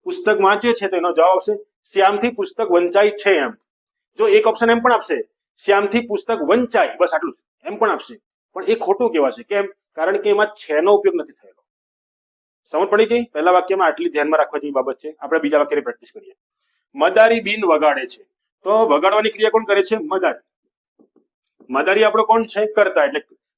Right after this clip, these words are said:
કર્મણીમાં ફેરવતી વખતે કર્તાને પ્રત્યય લગાવવાના છે, એટલે આપણે લખીએ મદારી થકી,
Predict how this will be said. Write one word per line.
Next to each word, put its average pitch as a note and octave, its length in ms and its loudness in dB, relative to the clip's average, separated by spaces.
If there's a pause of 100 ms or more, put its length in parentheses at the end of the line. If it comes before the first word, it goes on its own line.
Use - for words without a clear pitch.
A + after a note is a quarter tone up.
કર્મણીમાં A#3+ 420 2
ફેરવતી F#3+ 340 2
વખતે F3+ 340 -2
કર્તાને F#3+ 480 2 (280)
પ્રત્યય F3 420 0
લગાવવાના C3 400 0
છે, B2 140 -12 (320)
એટલે D#3+ 200 -4
આપણે F3 240 0
લખીએ E3 360 -4 (480)
મદારી E3+ 680 0
થકી, A3 440 -6